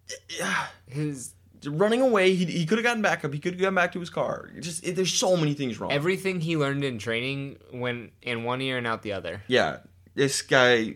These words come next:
Speaker 1: should not be a cop.
Speaker 2: He no longer is.
Speaker 1: Yeah, no longer is. That's true. So it's established Tori is a vegetarian.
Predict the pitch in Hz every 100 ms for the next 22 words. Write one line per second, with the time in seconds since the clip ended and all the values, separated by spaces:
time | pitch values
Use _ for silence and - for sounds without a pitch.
0 | - - 123 104 98 92 - - - _
1 | - - - - _ _ - 123 120 139
2 | 147 156 156 117 90 - _ _ - 147
3 | 117 120 143 147 135 127 98 110 107 -
4 | - - _ - - 160 160 240 254 247
5 | - 170 190 185 170 156 151 139 123 123
6 | 123 123